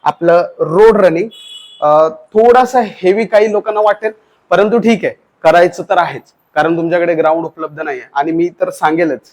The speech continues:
की जास्तीत जास्त ग्राउंडवर जाण्याचा प्रयत्न करा, कारण जेवढं तुम्ही ग्राउंडला जाल तेवढं तुमचं बेनिफिट जास्त होईल. ओके, तरी तुम्हाला नेक्स्ट व्हिडिओ कोणत्या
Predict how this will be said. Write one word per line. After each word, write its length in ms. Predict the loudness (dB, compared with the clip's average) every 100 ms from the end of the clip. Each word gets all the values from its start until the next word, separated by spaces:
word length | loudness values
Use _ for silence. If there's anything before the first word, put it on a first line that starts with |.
| _
की 200 | -12 -12 _ _ -8
जास्तीत 300 | -6 -6 -6
जास्त 260 | -6 -4 -6
ग्राउंडवर 680 | -2 -2 -2 -4 -4 -6 -6
जाण्याचा 340 | -10 -12 -16
प्रयत्न 460 | -8 -6 -6 -8 -12
करा, 200 | -12 -14 _ _ _ -6
कारण 200 | -4 0
जेवढं 260 | 2 2
तुम्ही 180 | 2 0
ग्राउंडला 400 | 2 0 0 -2
जाल 200 | -2 -4
तेवढं 300 | -6 -10 -10
तुमचं 320 | -10 -12 -10
बेनिफिट 420 | -10 -10 -10 -12 -6
जास्त 280 | -8 -8
होईल. 380 | -18 -18 _ -14
ओके, 180 | -8 -8 -8 _ _ _ _ 0
तरी 260 | 2 0
तुम्हाला 420 | -6 -8 -2 -2
नेक्स्ट 320 | 0 -2 -2 -2
व्हिडिओ 320 | 0 0 -2
कोणत्या 800 | -2 -2 -2 -2 0 2 2